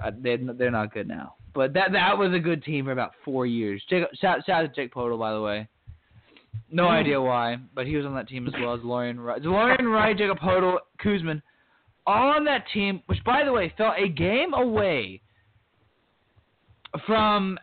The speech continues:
Speaker 1: beating Duke and advancing to the Elite Eight to face Gonzaga, which Duke beat as well. Duke team, by the way, which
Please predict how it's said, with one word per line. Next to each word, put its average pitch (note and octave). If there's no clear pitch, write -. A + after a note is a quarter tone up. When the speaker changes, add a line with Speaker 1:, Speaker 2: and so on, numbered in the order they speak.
Speaker 1:
beating B3
Duke F#3
and E3
advancing E3+
to F#3
the F3
Elite D#3
Eight C#3+
to C#3
face C#3
Gonzaga, C3+
which A2+
Duke G#2+
beat G2+
as G#2
well. C#3
Duke C#4+
team, B3+
by A3
the G#3
way, F3+
which D#3+